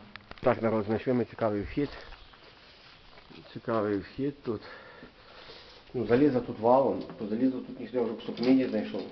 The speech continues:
Коротше, тут реально мало що вибивали. Мусору багато, але... Так, е, після того, як ми екіпіровані, води, води не бояться фонарики. От.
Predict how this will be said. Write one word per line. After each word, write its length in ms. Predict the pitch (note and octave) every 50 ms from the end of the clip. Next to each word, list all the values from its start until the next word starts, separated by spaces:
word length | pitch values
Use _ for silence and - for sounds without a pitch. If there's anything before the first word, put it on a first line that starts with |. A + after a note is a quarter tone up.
| - -
Коротше, 260 | G2+ G#2 G2 - A2
тут 200 | A2 B2+ B2 B2
реально 400 | A#2+ B2 C3 C#3 C#3+ C3 A#2+ A#2 - - - - - - - - - - - - - -
мало 300 | - A2 A2+ A2+ A2+ A2 G#2+
що 100 | - A#2
вибивали. 480 | G#2+ A2 G#2+ A2 G#2+ G#2+ G2+ F#2 F#2 F#2
Мусору 340 | G2 G3 E4 - D#3 C#3+ C#3
багато, 380 | D3+ C#3+ D#3+ E3+ D#3+ - A2+ G#2+
але... 240 | G#2+ A2 A2+ A2+ A2+ - - - - - - - - - - - - - - - - - - -
Так, 200 | - A2+ G2 F#2+ F#2+ - -
е, 40 | G#2 G#2 G#2 G2+ G#2 G#2 G2+ G#2 G#2 G2+ F2+ F#2 G2 F#2+ G2 G#2+
після 380 | G#2+ - A#2+ A#2+ C3+ C3+ C3+ C3+ C#3 D3
того, 200 | C#3 A#2+ A#2+ A#2 - - - -
як 240 | C3+ B2+ A2+ A2+ -
ми 140 | B2 A#2 A#2 A2+ - - - - - - - - - - - - - - - - - -
екіпіровані, 720 | - - A2+ A2+ C3 B2+ D3+ D#3+ D#3+ C#3 A#2+ A2 G#2 G#2 G2+ G2+ - - - - - - - - - - - - - - - - - - - - - - - - - - - - -
води, 460 | A2+ G#2+ G#2 A2 A#2+ A2 A#2+ C3+ C3+
води 480 | A#2+ C3 A2+ A2+ A#2 C3 C3 C3+ C#3 C3
не 80 | A#2+ A2+
бояться 360 | G#2+ A2+ A2 G#2 G#2 A2 G#2+
фонарики. 640 | - - - - F#2 A2 A#2 B2 C3 C3 B2 - G2+ G#2 - - - - - - -
От. 360 | G#2 G2 F2+ F#2 - - -